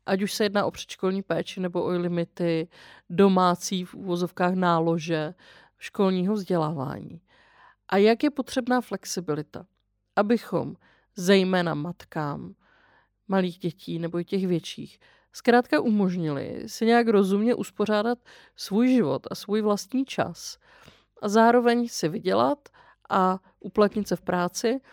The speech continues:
a mít i dostatek prostoru na tu péči. Vždycky se k těmto tématům dostaneme. Roky se tady o tom mluví, je na to nespočet výzkumů, analýz a doporučení.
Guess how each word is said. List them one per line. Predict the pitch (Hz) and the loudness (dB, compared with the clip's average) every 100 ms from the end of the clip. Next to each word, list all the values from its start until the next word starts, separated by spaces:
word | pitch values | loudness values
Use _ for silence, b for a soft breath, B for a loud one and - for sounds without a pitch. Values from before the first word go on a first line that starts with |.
| b b _ | b b _
a | 214 | 2
mít | 240 - | 2 2
i | 233 | 0
dostatek | 220 - 220 240 | 0 0 0 0
prostoru | - 208 - 220 220 | 0 -4 -2 -4 -2
na | 208 | -2
tu | 196 | -4
péči. | 202 151 151 - - b b b _ | -6 -4 -6 -10 -20 b b b _
Vždycky | 190 214 - | -4 -2 -2
se | 311 359 | 0 0
k | - | 0
těmto | 320 311 | -2 -2
tématům | 302 254 233 240 285 269 | 0 2 2 -2 -4 -2
dostaneme. | 214 - - 170 160 175 190 B B B - | -2 -4 -4 -4 -4 -10 -14 B B B 0
Roky | 185 190 - 240 | 2 2 2 -4
se | - | -2
tady | 302 294 294 | -4 -4 -4
o | 262 | -4
tom | - 277 | -2 0
mluví, | 247 165 160 127 - | 0 0 -4 -12 -8
je | - 190 | -2 -2
na | 196 | 0
to | 214 | -2
nespočet | 196 165 - 180 - 262 233 | -4 -4 -6 -10 -8 -8 -8
výzkumů, | 185 - - 175 175 | -10 -12 -12 -10 -6
analýz | 190 185 185 190 - | -6 -4 -6 -8 -8
a | |
doporučení. | 233 190 - - - - - | -6 -6 -6 -10 -12 -16 -16